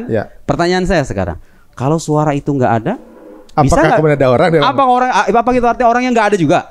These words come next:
Speaker 1: Belum tentu.
Speaker 2: Ya, ya, bisa jadi orangnya ada,
Speaker 1: Cuma tidur.
Speaker 2: tandanya nggak ada.
Speaker 1: Iya,
Speaker 2: Gitu.
Speaker 1: benar,
Speaker 2: Orangnya
Speaker 1: benar.
Speaker 2: tidur.
Speaker 1: Tidur.
Speaker 2: Ngedem, gitu loh. Maksudnya,
Speaker 1: Heeh.
Speaker 2: diem aja, gitu,
Speaker 1: Heeh.
Speaker 2: kan? Bisa jadi. Jadi, kalaupun alam ini nggak ada, Tuhan tetap ada.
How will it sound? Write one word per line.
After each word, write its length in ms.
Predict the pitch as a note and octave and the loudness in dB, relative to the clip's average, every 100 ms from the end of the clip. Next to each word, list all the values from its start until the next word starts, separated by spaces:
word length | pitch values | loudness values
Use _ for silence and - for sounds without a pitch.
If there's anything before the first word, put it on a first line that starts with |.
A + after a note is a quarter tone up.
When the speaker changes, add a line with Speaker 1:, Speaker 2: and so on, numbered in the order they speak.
| - | -10
Speaker 1:
Belum 240 | - D3+ E3 | 0 2 2
tentu. 300 | D#3+ A3+ C#3 | 2 2 2
Speaker 2:
Ya, 0 | |
ya, 120 | C#3+ A3 | 2 2
bisa 200 | C4+ C4+ | 0 2
jadi 160 | E4 | 2
orangnya 360 | D#4 B3+ C#4 G3+ | 2 2 2 2
ada, 380 | D#3 G2+ G#2 A2 C#3+ B3+ - - | 0 2 2 4 2 0 -2 -4
Speaker 1:
Cuma 160 | D#3+ | -2
tidur. 280 | F3 A#3 A#3+ | 2 2 0
Speaker 2:
tandanya 440 | - F#3 C#3 C#3 B3 | 0 0 0 0 0
nggak 200 | B3 A#3+ C#4+ | 0 0 0
ada. 220 | C#4+ A3+ G3 | 0 0 2
Speaker 1:
Iya, 100 | - | 2
Speaker 2:
Gitu. 100 | A2+ D#3 | 0 2
Speaker 1:
benar, 100 | D#3 | 2
Speaker 2:
Orangnya 240 | G3+ C#4 | 2 2
Speaker 1:
benar. 100 | - | 2
Speaker 2:
tidur. 240 | A#3+ A3 A3 G#3 | 2 2 0 0
Speaker 1:
Tidur. 480 | B2+ B2+ B2+ A2+ G2+ G2+ - | 0 2 2 2 0 -4 -6
Speaker 2:
Ngedem, 320 | G3 A#3 A3+ A#3 | -4 -2 -2 0
gitu 180 | A3 G#3 | 0 0
loh. 120 | F3+ | 0
Maksudnya, 260 | F3+ G3+ A#3 | 0 0 0
Speaker 1:
Heeh. 100 | - | 2
Speaker 2:
diem 160 | F#3+ G#3 | 0 0
aja, 260 | A3 E3+ D#3+ | 0 0 0
gitu, 160 | D#3+ C3 | 2 2
Speaker 1:
Heeh. 100 | D#3 | 0
Speaker 2:
kan? 80 | C4 | 0
Bisa 140 | A#3+ | 2
jadi. 180 | B3+ A3 - - - | 2 0 -2 -8 -6
Jadi, 200 | B3+ C#4+ - _ | 0 0 -2 _
kalaupun 420 | - F#3 A#3 A#3+ A3+ | -2 2 2 0 0
alam 300 | F#3+ G3 G3+ | 0 0 0
ini 160 | G3+ G#3+ | 0 0
nggak 220 | F3 F#3 | 0 0
ada, 140 | A#3+ E3+ | 0 0
Tuhan 260 | - A3+ D4 | 2 2 2
tetap 240 | B3 A3+ | 0 -2
ada. 640 | A#3 D#4+ E4 A3 F#3 B3+ | 0 0 2 0 0 -4